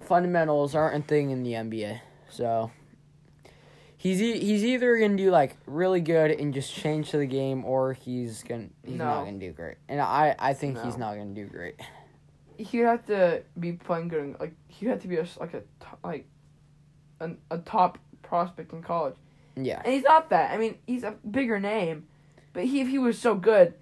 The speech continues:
Speaker 2: he'd already be drafted right now. He wouldn't be playing, like, his senior year or whatever.
Speaker 1: No, but he, no, no, no. He hasn't declared for the draft.
Speaker 2: Yeah.
Speaker 1: Yeah, so, um, but he,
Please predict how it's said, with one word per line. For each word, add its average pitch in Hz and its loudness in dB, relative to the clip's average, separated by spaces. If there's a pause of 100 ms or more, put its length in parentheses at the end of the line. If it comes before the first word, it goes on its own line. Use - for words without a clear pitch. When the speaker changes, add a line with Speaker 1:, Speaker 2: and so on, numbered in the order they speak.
(280)
Speaker 2:
he'd 220 -6
already 214 6
be 180 -4
drafted 185 4
right 131 -2
now. 127 -6
He 180 -6
wouldn't 185 -4
be 180 -8
playing, 180 -2
like, 165 -6
his 170 -10
senior 175 -8
year 170 -2
or 131 -4
whatever. 95 -8 (320)
Speaker 1:
No, 175 6
but 151 2
he, 175 -4
no, 156 2
no, 139 0
no. 123 -2
He 135 -4
hasn't 147 0
declared 117 -4
for 113 -12
the 95 -12
draft. 90 -8 (600)
Speaker 2:
Yeah. 170 -4
Speaker 1:
Yeah, - -4
so, - -8 (580)
um, 117 -4
but 120 0 (1040)
he, 151 -6